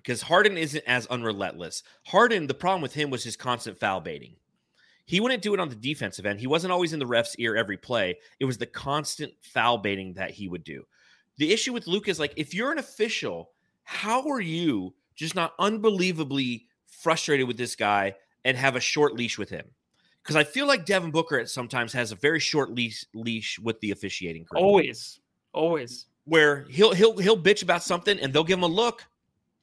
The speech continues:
Speaker 1: And we've seen it from Devin Book. When he looks back at him, they tee him up.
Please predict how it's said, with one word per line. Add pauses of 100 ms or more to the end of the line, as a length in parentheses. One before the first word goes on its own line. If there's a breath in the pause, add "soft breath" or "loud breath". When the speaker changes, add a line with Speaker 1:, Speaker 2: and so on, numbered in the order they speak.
(200)
Speaker 1:
And
we've
seen
it
from
Devin
Book. (180 soft breath)
When
he
looks
back
at
him,
they
tee
him
up.